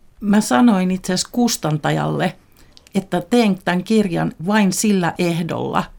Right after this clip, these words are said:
että mä saan kertoa siitä, että tämä on omaa elämää. Se on, ö, kuitenkin, ö, niin kuin kirjallisuuden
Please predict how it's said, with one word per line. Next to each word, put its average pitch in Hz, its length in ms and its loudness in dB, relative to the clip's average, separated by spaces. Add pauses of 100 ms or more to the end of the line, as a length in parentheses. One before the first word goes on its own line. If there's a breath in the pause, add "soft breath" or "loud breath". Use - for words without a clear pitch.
(180)
että 165 220 -6
mä 160 100 -4
saan 175 320 0
kertoa 156 460 -4
siitä, 160 320 -4
että 151 140 -8
tämä 160 200 0
on 160 180 -2
omaa 151 420 -2
elämää. 135 500 -4 (520 soft breath)
Se - 160 -2
on, 196 280 2
ö, 190 220 0 (540)
kuitenkin, 185 680 -2 (260)
ö, - 40 -10 (340)
niin 175 180 -4
kuin 180 240 -4 (220 loud breath)
kirjallisuuden 185 760 0